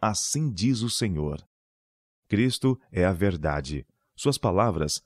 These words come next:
são verdade, e têm significação mais profunda do que superficialmente aparentam. Todos os ditos de Cristo têm um valor superior à sua aparência despretensiosa.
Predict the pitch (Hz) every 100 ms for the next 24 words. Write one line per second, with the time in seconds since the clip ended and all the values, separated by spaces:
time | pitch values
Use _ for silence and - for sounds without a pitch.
0 | _ - 139 127 101 82 76 76 71 76
1 | - _ _ - 95 - 113 - 135 139
2 | 131 131 110 - 107 92 127 120 104 -
3 | 135 127 135 - - 98 107 107 101 151
4 | 147 131 - 113 113 80 92 117 127 -
5 | 120 82 78 - 73 67 _ _ _ _
6 | - 117 113 104 104 78 117 113 90 107
7 | 104 113 - 120 - _ 107 104 92 87
8 | 98 - 113 101 87 95 117 - - 98
9 | - 107 107 95 78 98 110 98 76 117
10 | - 113 117 113 - 78 76 71 71